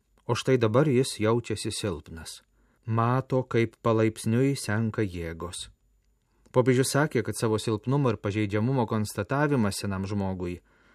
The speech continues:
tampa gana rimtu jo tikėjimo ir vilties išbandymu. O ką ir kalbėti apie tuos atvejus, kai iš vyresnio amžiaus žmonių apgaulės būdu atimamos jų santaupos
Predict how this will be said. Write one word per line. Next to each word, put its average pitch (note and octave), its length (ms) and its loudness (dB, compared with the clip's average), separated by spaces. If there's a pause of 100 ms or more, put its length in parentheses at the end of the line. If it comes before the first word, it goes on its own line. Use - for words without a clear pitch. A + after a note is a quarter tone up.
(240)
tampa D3 380 2
gana C3 420 2
rimtu B2 560 4
jo A2+ 160 4
tikėjimo A2 600 2
ir G#2 120 -2
vilties A2 480 2
išbandymu. F2+ 640 -6 (1700)
O A#2 80 0
ką C3 180 4
ir A#2+ 80 0
kalbėti B2 500 4
apie G2 220 -2
tuos B2+ 400 -2
atvejus, B2 480 -2
kai F#2+ 160 -4
iš F#2 160 -10
vyresnio G#2 400 -2
amžiaus A2 400 0
žmonių A#2+ 400 2 (540)
apgaulės B2+ 640 2
būdu A2+ 380 0 (320)
atimamos G#2+ 720 2
jų F#2 100 -6
santaupos A#2+ 920 -2